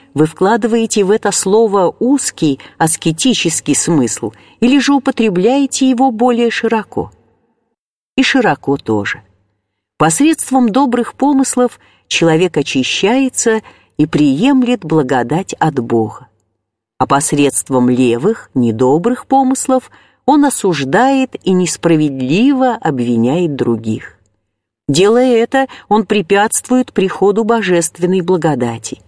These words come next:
А потом приходит дьявол и терзает этого человека. То есть, Геронда, осуждая других, человек дает дьяволу право его терзать?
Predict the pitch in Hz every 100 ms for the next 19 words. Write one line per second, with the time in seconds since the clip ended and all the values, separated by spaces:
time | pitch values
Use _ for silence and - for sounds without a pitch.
0 | _ _ _ _ 135 143 147 233 247 -
1 | 135 - 147 131 135 127 135 143 202 233
2 | 277 277 - _ - 233 - 302 185 165
3 | 147 240 - 165 113 107 - 113 113 110
4 | 104 - - _ _ _ _ _ _ _
5 | _ _ - 180 190 - 160 202 196 139
6 | 117 127 127 - _ _ 135 - 175 180
7 | 294 269 185 165 151 139 277 277 - -
8 | - - 147 143 247 240 175 147 180 254
9 | - 127 135 156 196 233 269 269 - 156
10 | 151 190 220 208 180 185 226 226 226 311
11 | -